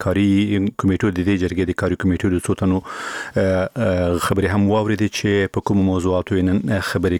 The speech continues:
کړې دي. ا، لکه څنګه چې مخکې مو وویل، دې جرګې د درې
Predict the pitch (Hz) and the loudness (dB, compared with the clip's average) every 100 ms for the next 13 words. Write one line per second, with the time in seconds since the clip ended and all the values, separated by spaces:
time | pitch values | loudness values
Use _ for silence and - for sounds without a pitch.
0 | - 95 95 113 123 - - - - - | 0 0 2 0 -4 -14 -14 -12 -12 -10
1 | - - - 117 117 120 117 - 127 123 | -8 -4 2 2 2 0 0 -2 -2 0
2 | 123 131 135 120 117 113 110 107 110 104 | 0 0 0 2 2 2 2 2 2 2
3 | 101 101 107 98 104 | 0 0 0 2 2